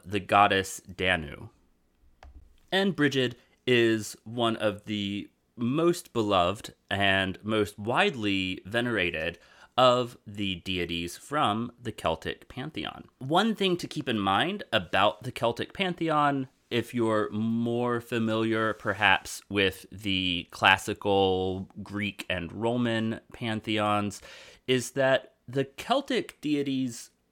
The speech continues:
are much more difficult to pigeonhole. I mean, perhaps we shouldn't be doing that with really any of the pantheon deities. It's become sort of the common practice to think of a god of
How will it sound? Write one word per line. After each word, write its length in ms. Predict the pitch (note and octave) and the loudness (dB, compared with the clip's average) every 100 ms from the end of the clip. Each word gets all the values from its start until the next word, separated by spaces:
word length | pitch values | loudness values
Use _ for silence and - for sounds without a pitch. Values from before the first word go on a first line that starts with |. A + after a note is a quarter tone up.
| _ _ _ B2 | _ _ _ 0
are 140 | C3 | 2
much 520 | C3 D#3 F3 F#3+ - | 0 0 0 0 -2
more 180 | F#3+ E3+ | 0 0
difficult 540 | B2 B2 B2 A#2 - | 0 -2 0 0 0
to 120 | - F#2+ | -2 -4
pigeonhole. 920 | - A2+ G2 F#2+ E2 D#2+ C#2+ - - - - - _ _ A2+ | -4 -4 0 -2 -2 -4 -4 -6 -14 -20 -20 -20 _ _ 2
I 80 | |
mean, 280 | A#2 G2+ F#2 - | 4 4 0 -4
perhaps 320 | A#2+ A2+ - | 4 6 6
we 80 | G#2+ | 0
shouldn't 280 | F#2+ G2 G2 | 0 -2 -2
be 100 | F#2 | 0
doing 240 | F#2 F2+ | 0 0
that 180 | F2 F2 | 0 -2
with 220 | F2 - | -2 -4
really 380 | F#2 E2 E2+ - - | -6 -4 -6 -4 0
any 400 | D3+ E3+ F3+ - | 2 2 0 0
of 360 | D#3+ D3+ - - | -2 -2 -8 -6
the 100 | C#3 | -4
pantheon 540 | D#3 D3 D#3 D3+ D3+ | -4 -6 -4 -4 -2
deities. 580 | D3+ D3 C#3+ C#3 C#3 B2 - | -2 -2 0 0 -2 -4 -2
It's 220 | C#3 - | -4 -2
become 600 | C3 - C3 A#2+ A#2+ A#2 | -8 -2 0 0 0 -6
sort 220 | - B2+ | -6 -4
of 140 | A2+ A#2+ | -4 -2
the 100 | A2+ | -6
common 500 | - B2 A#2 A2+ G#2+ | 0 2 4 2 -2
practice 640 | - G2+ - A2 F#2+ - | 0 0 2 2 2 0
to 140 | - G#2 | -8 -8
think 380 | - G2+ G2 - | -2 -2 -2 0
of 680 | F#2 F2+ F2+ F2 F2 E2+ - F#2 | 4 6 4 2 -4 -10 -12 -2
a 380 | F2+ F2 F2 - F2 | 0 0 -2 -6 -6
god 440 | F#2+ F2+ F#2+ G#2+ A2 | 0 2 4 4 4
of 500 | A#2+ B2+ A#2 - | 2 2 0 -12